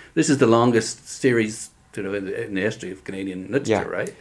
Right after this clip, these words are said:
Speaker 2: Yeah.
Speaker 1: There's two hundred of them.
Speaker 2: Yeah, there's two hundred.
Speaker 1: Between
Speaker 2: Yeah.
Speaker 1: twenty-five and
Speaker 2: And nineteen sixty, there's one in nineteen sixty-two with kind of an outlier,
Speaker 1: <laughs>
Speaker 2: um, seeing if it would still work after Pierce retired. But yeah, I think that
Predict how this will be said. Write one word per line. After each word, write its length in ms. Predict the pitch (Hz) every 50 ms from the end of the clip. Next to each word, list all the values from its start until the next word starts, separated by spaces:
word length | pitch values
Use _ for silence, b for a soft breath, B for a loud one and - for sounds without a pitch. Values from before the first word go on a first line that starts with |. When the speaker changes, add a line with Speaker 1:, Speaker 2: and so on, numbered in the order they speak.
| - -
Speaker 2:
Yeah. 300 | - 120 120 165 190 180
Speaker 1:
There's 120 | 147 110 196
two 220 | - - 151 143
hundred 240 | 143 131 123 110 95
of 200 | 90 78 78 -
them. 220 | - - - - - -
Speaker 2:
Yeah, 180 | 147 147 117
there's 160 | 104 98 -
two 160 | - - 156 143
hundred. 180 | 147 147 139 135
Speaker 1:
Between 180 | 95 127 117 107
Speaker 2:
Yeah. 40 | 101
Speaker 1:
twenty-five 560 | - 113 110 107 95 98 98 101 101 101 95
and 380 | 95 92 92 90 92 90 - - -
Speaker 2:
And 140 | 107 101 98
nineteen 320 | 98 98 101 - 113 107
sixty, 920 | - - - - - - - - 110 85 85 85 85 82 82 85 85 87 - -
there's 160 | - - -
one 260 | 113 110 107 107 107
in 80 | 104 95
nineteen 260 | 95 90 82 92 90
sixty-two 460 | 85 - 85 - 95 87 - - 92
with 120 | 85 82 -
kind 120 | - 85
of 60 | 82
an 120 | 82 82 -
outlier, 500 | 80 80 - - 80 76 76 78 78 - b b b b b b
Speaker 1:
<laughs> 260 | - - - 78 76
Speaker 2:
um, 320 | 73 69 71 73 71 76 - -
seeing 280 | - - - 92 82 73
if 80 | -
it 60 | -
would 80 | - -
still 200 | - - - 82 76
work 260 | - - 76 - -
after 260 | - - - - -
Pierce 300 | - - - - - -
retired. 400 | - - - - - - - - - b b b b b _ -
But 220 | - - - - -
yeah, 840 | 110 - - - 120 123 127 107 107 117 131 143 147 135 110 87 - -
I 100 | 82 87
think 360 | - - 98 95 92 - -
that 400 | - 85 80 - - - - -